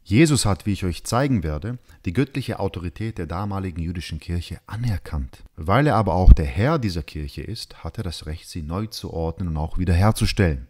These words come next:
Hier könnte man fragen, warum sollte Jesus überhaupt die jüdische Kirche neu ordnen oder wiederherstellen? Warum? Weil die jüdischen Führer, die eine bestimmte Autorität hatten, sich Jesus widersetzt haben.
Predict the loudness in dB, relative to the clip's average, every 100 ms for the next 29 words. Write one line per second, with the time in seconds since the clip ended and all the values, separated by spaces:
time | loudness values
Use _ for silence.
0 | _ -4 0 2 2 0 0 -2 0 0
1 | -2 0 0 0 -2 -4 -4 -6 -4 -4
2 | -4 -6 -6 -6 -8 -6 -6 -6 -4 -6
3 | -6 -6 -6 -6 -6 -8 -8 -4 -2 -4
4 | -4 -4 -4 -10 _ -6 -4 -2 -4 -2
5 | -2 -2 0 -2 -2 -4 -6 -6 -4 -2
6 | -2 -4 -4 -4 -4 -4 -2 -4 -6 -6
7 | -4 -4 -4 -8 -6 -6 -6 -10 -14 -8
8 | -4 -2 -4 -8 -10 -8 -4 -4 2 0
9 | 2 0 4 4 2